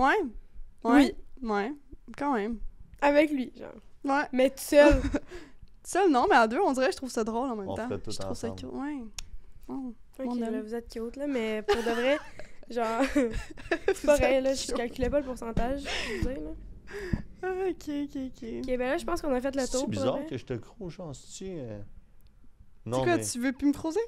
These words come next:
Speaker 3: Non, mais je, ça, le monde va-tu genre, il est bien bizarre, là.
Speaker 1: Ouais.
Speaker 3: C'est vrai ?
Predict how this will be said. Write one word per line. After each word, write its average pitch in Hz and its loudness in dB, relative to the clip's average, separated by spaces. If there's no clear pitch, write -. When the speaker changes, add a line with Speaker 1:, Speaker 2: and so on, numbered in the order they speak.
Speaker 3:
Non, 143 4
mais 110 0
je, - -12
ça, 110 -2
le 104 -8
monde 123 -2
va-tu 98 -4
genre, 95 -6
il 87 -6
est 87 -2
bien 92 -4
bizarre, 104 -8
là. 247 -4
Speaker 1:
Ouais. 226 -4
Speaker 3:
C'est - -12
vrai ? 190 -8